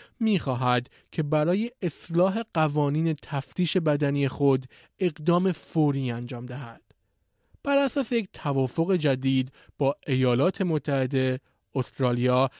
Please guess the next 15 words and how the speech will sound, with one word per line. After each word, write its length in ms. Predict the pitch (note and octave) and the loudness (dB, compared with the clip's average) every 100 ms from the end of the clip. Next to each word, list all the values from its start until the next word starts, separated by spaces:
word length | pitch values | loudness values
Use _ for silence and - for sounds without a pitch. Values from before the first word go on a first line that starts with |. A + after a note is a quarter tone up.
| - | -20
هفت 500 | - - A3+ A#3 - | -14 -4 -2 -2 -4
میلیارد 520 | E3 C#3 C3 C3 B2 - | 0 0 2 0 0 -2
دلار 380 | B2+ B2 B2 B2+ _ _ _ | -4 -2 -2 -4 _ _ _
برای 360 | C#3+ C#3 D#3 F3+ | 0 2 4 2
سیستم‌های 640 | - D3+ - C3+ B2 E3+ | -2 -8 -2 -4 0 -2
دفاع 580 | D#3+ C#3+ C3 - F3 G3 | 0 0 0 0 -2 -2
هوایی 600 | - C#3 C3 C3 C3 C3+ - - _ C#3+ | -4 -4 -2 0 2 0 -4 -12 _ -2
و 100 | C3+ | 0
موشکیش 880 | C3+ C3 - C3+ - F3 D#3+ D#3+ - _ - | 0 -2 -2 -4 0 0 2 0 -8 _ -14
هزینه 480 | - F3+ D3 C3 A#2 | -4 -2 0 -2 -4
می‌کند. 600 | A#2 - A#2+ B2+ - _ _ _ _ _ - | -8 -12 -14 -16 -20 _ _ _ _ _ -4
بر 140 | C4 | 0
اساس 280 | B3+ A#3 G#3 | 2 2 0
این 160 | D#3+ C#3 | 0 0
قرارداد، 560 | C3 B2 C3+ B2+ B2+ | 0 0 0 0 -2